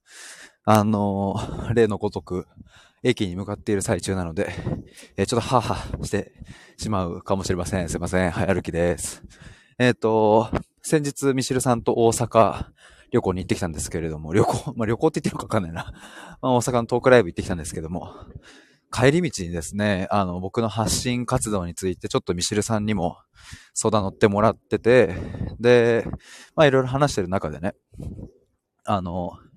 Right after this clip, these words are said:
僕はどういう風な、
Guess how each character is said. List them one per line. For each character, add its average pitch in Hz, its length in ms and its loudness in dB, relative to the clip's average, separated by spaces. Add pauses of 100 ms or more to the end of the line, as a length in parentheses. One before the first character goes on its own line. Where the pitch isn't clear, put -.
(560)
僕 143 160 2
は 190 80 6
ど 220 220 6
う 226 60 4
い 127 60 4
う 95 220 2 (560)
風 95 240 -2
な、 90 240 2